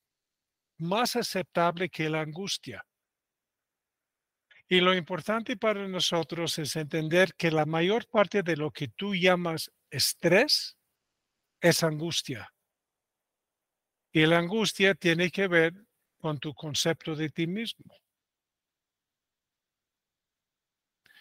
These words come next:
Oye, Lu, ¿hay forma de transmitir esto y a-, y ver a la gente o este se llena mi pantalla?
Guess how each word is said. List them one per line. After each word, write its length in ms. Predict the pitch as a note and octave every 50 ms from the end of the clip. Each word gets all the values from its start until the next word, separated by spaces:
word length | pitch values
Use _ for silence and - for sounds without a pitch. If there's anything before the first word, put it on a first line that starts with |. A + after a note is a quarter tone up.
| _ - - - _ _
Oye, 300 | - F#3+ G3 G3 F#3+ G3 G3
Lu, 280 | G#3 A3+ A3+ A3+ G#3+ - _ _ -
¿hay 180 | G3+ G#3+ C4 C4
forma 440 | - - A#3+ A3+ A3+ A3 A3+ A3+ G#3+
de 680 | F3+ F3+ F3 E3 D#3+ D#3+ D#3+ E3 - F3+ F3+ F#3 F3 - -
transmitir 760 | - E3 E3+ E3+ D3 C#3 E3 D#3+ C3+ - - F#3 F#3+ F#3+ F3+
esto 440 | F3 F3 E3 - - - F3+ F3+ E3+ -
y 140 | F#3+ E3+ E3
a-, 160 | D#3+ E3 D#3+ - _ -
y 140 | E3+ D#3
ver 200 | C3 E3+ F3 E3
a 80 | F3 E3+
la 140 | E3 E3 C3+
gente 420 | - F3+ F3 F3+ - - G#3 G3
o 420 | D#3 D#3+ D#3 D3+ D3+ D3+ D3 - - _ _ - - - _ _ _ _ _ _ _ _ _ _
este 340 | - F3 F3+ - - F#3+ E3+
se 420 | - - F3 E3 D3+ D3 C#3+ E3 F3 E3 E3 E3
llena 300 | D3+ E3 E3+ E3 F3 E3+
mi 200 | D#3 D3+ D3 C3+
pantalla? 640 | - - C#3 C3 B2+ - C#3 C3+ A#2+ A2 G2 -